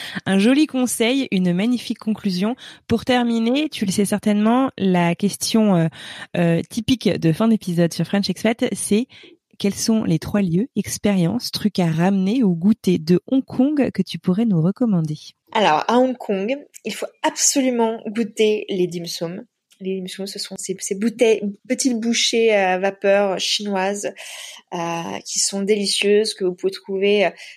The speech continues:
Speaker 2: dans, euh, des, des petits, euh, stands de rue, euh, absolument incroyables pour, euh, pour trois francs six sous. Euh, ça, c'est la
Speaker 1: Mhm.
Speaker 2: première chose. Euh, à Hong Kong, il faut expérimenter, euh, euh, le,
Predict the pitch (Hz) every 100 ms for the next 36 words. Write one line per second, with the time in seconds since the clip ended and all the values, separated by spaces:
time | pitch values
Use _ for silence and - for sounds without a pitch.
0 | _ 185 202 208 208 190 170 170 180 170
1 | 180 - 208 220 214 202 180 196 - 233
2 | 214 214 202 185 185 190 185 220 220 196
3 | 170 - - 196 180 190 220 - - 196
4 | 185 196 190 - 185 185 - - 196 185
5 | 208 - - 202 196 - - 254 - _
6 | 190 180 196 180 165 170 240 233 220 -
7 | 247 277 285 - 190 185 180 185 185 -
8 | 208 220 226 - 277 254 196 - _ _
9 | _ _ _ 208 - 240 240 233 - 233
10 | 226 220 220 240 233 233 196 170 170 170
11 | - _ _ _ - - 196 175 165 160
12 | - - 170 170 -